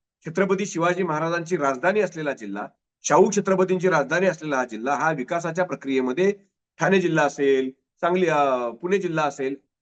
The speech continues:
या तुलनेने अन्य जिल्ह्यांच्या तुलनेमध्ये विकासाच्या प्रक्रियेमध्ये मागं आहे. त्याला पुढे आणण्यासाठी या चार मंत्र्यांनी एकत्र एक दिलानं काम केलं पाहिजे आणि सातारा जिल्हा पर्यटनाच्या दृष्टीनं, सातारा जिल्हा हिस्टॉरिकल पर्यटनाच्या दृष्टीनं, नैसर्गिक पर्यटनाच्या दृष्टीनं,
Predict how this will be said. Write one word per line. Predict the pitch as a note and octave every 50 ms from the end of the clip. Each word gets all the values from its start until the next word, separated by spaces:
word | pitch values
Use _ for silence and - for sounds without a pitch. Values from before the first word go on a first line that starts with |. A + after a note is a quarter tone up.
| _ _ _ -
या | D3 D#3+
तुलनेने | D#3+ - F3+ E3 E3+ E3+ F3+ G#3 A3 G#3+ A3+ G#3+ A3 - - -
अन्य | E3 G#3 A3+ A#3 A3
जिल्ह्यांच्या | F#3+ F#3+ F3 F3 E3+ E3+ D#3+ F3 E3
तुलनेमध्ये | E3 D#3+ C#3 C3+ C#3 C3+ C3 C3 D3+ F3+ F#3
विकासाच्या | C#3+ A#2+ - D3 C#3+ C#3+ C#3 - C#3+ C3+
प्रक्रियेमध्ये | B2+ A#2 - B2 B2 B2 B2 B2+ B2 A#2
मागं | G#2 F#2+ G2 G#2+ C3 F#3+
आहे. | F3+ D3 A#2+ A2+ A#2 - _ _ _ _ _ -
त्याला | - F3 G#3 A3 A3
पुढे | A3 A3 F3 F#3+ B3+
आणण्यासाठी | B3 A3 G3 F3+ F3 D#3+ D#3 D3+ D3 E3+ E3+ F3
या | F3+ F3+ F3+
चार | F3 D#3 D#3+ D#3
मंत्र्यांनी | D3+ C#3 B2+ C#3 C3+ D3 D#3 E3+ D#3+ C3+
एकत्र | C#3 C#3 - A3+ A3+ G#3+ F3+ D3 B2+ - - _ _ _ _ -
एक | - F#3+ A3+ A#3 F#3+ D#3+
दिलानं | E3+ D#3+ D#3+ D#3 E3 G3+
काम | F#3 - D3 D3 C#3+
केलं | C3 C3+ C3 B2 A#2+
पाहिजे | A#2 A2 G#2+ G#2+ A2 F3 G3 G#3+ G3+ - _ _ _ -
आणि | G#2+ C#3 E3+
सातारा | E3 - B2 - - F3+ F3+ F3+
जिल्हा | F3 D#3+ C3 B2 C3 C3+
पर्यटनाच्या | C3+ - B2+ D3 E3 E3+ F#3 F3 F3 D3+ C#3 B2+
दृष्टीनं, | A#2 G#2+ G2 - - F#2+ F#2+ G2 G2 G2 - _ _ _ - -
सातारा | C#3+ C#3+ - D#3 D#3 D#3+
जिल्हा | D#3 D#3 D#3 E3 D3+
हिस्टॉरिकल | C3 - - - F3 F#3 G3+ G3 A3+ A3
पर्यटनाच्या | G3+ G#3 F#3 E3 E3 D#3 C#3+ - C3+
दृष्टीनं, | B2 A#2+ G#2+ - - A2 A2+ A#2 A2+ A2 - - _ _ _ -
नैसर्गिक | B2+ D3+ D#3+ D3+ D#3+ A3 A3+ A3+ B3 A3 F#3+ F#3+
पर्यटनाच्या | F#3+ F3+ F3+ E3 D#3+ D#3+ D#3 C#3+ C3+ C3
दृष्टीनं, | B2+ A#2 - - A#2+ A#2 A#2